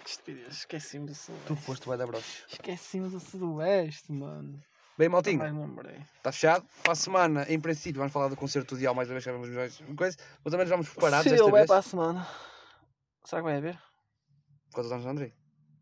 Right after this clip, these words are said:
Speaker 1: Imagina, para a semana. Hoje é segunda, não é? Nós estamos a gravar a segunda. A segunda vamos jantar, não vamos gravar a segunda.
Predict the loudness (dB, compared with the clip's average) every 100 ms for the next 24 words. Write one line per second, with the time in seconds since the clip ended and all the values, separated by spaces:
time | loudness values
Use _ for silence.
0 | _ _ _ -20 _ _ -10 -4 -2 -2
1 | 0 0 0 -4 -8 -6 -4 -6 -6 -6
2 | -4 -4 -6 -8 -14 -10 -6 0 0 -2
3 | -6 -6 -6 -4 -4 -4 -2 -2 -2 -8
4 | -6 -4 -2 0 -2 -4 -8 -12 -12 -14